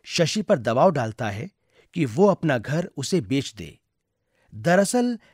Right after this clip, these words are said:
ज्ञानचंद वहां अपनी नई फैक्ट्री खोलना चाहता है। इस पृष्ठ के निचले भाग में एक चित्र है जिसमें पांच व्यक्ति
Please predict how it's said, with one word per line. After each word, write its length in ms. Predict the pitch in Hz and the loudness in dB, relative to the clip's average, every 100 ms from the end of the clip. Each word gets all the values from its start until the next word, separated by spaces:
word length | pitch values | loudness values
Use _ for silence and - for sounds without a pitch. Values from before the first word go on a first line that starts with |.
| - | -18
ज्ञानचंद 800 | 104 135 190 214 - 165 190 190 - _ 104 | -2 2 4 2 0 -2 -2 -4 -16 _ -4
वहां 300 | 127 160 202 | 0 2 2
अपनी 340 | 147 - 185 | -2 -2 0
नई 240 | 160 139 190 | 2 0 0
फैक्ट्री 380 | 127 - - | -2 -6 -6
खोलना 340 | 175 - 180 135 | -6 -2 -2 -2
चाहता 380 | - 98 - 107 | -4 -10 -8 -8
है। 240 | 92 76 _ _ _ _ _ _ | -8 -14 _ _ _ _ _ _
इस 200 | 180 220 | 0 2
पृष्ठ 340 | - 196 202 - | 2 2 0 0
के 160 | 196 | 0
निचले 320 | 160 135 165 180 | 2 0 0 0
भाग 300 | 101 131 101 | -2 -6 -6
में 260 | 98 131 208 _ _ _ _ | -8 -8 -10 _ _ _ _
एक 200 | 160 165 - | 0 2 -2
चित्र 220 | 190 117 | -4 -4
है 220 | 92 90 _ _ _ _ _ _ _ | -10 -12 _ _ _ _ _ _ _
जिसमें 580 | 107 175 - 180 185 180 _ _ _ _ _ _ _ _ | -2 -2 0 0 0 -4 _ _ _ _ _ _ _ _
पांच 320 | 147 165 214 120 | 2 4 2 0
व्यक्ति 440 | 123 - 143 170 | -4 -4 -6 -6